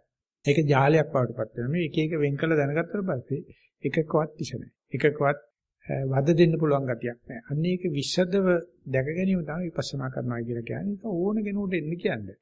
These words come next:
ආපුවාම මේ දෙන්නෙක් අතර ඉඩක් තියෙනවා. අන්නේ ඉඩේ නැවත සතිය පිහිටවන්න. එතකොට මේ හැම දෙයක් අතරම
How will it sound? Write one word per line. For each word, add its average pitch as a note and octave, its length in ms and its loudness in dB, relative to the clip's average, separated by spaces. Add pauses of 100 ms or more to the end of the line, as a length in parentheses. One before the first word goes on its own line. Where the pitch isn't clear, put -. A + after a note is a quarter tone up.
(280)
ආපුවාම E3+ 420 0
මේ F#3+ 140 -2
දෙන්නෙක් D#3 460 0
අතර F3+ 220 0
ඉඩක් C#3 280 2
තියෙනවා. - 320 -16 (300)
අන්නේ D#3+ 360 0
ඉඩේ D3 280 0
නැවත D#3 320 -4
සතිය C#3 360 -4
පිහිටවන්න. B2 400 -4 (400)
එතකොට D#3 300 0
මේ D#3 180 -2
හැම C#3 220 -2
දෙයක් D3+ 360 0
අතරම B2+ 360 -4